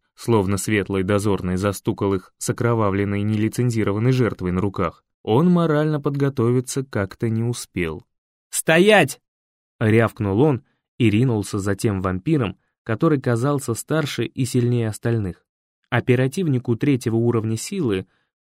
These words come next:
пусть и не выспавшемуся, и здорово озадаченному, не составило особого труда изловить темного мальчишку.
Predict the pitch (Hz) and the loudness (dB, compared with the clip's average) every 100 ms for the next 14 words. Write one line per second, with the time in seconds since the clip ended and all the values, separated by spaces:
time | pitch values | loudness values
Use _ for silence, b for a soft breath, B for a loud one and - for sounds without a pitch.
0 | _ 180 - - _ 131 135 147 127 - | _ 0 0 -14 _ 0 4 4 2 -2
1 | 101 - 104 98 - 101 95 - 120 107 | -4 -4 -4 -6 -2 -2 -2 -2 0 2
2 | 120 120 104 98 127 170 170 123 110 101 | 2 2 2 0 0 -2 -2 -2 -2 -4
3 | 95 _ _ _ 214 214 208 - 117 101 | -8 _ _ _ -4 -2 -4 0 0 0
4 | 98 101 110 101 101 98 117 147 170 117 | 0 0 -2 -2 -2 0 0 2 2 2
5 | 101 104 120 135 - 117 98 101 101 107 | 0 0 0 -2 -2 -2 0 -2 -2 -2
6 | 123 - 101 - - | -4 -4 -8 -8 -16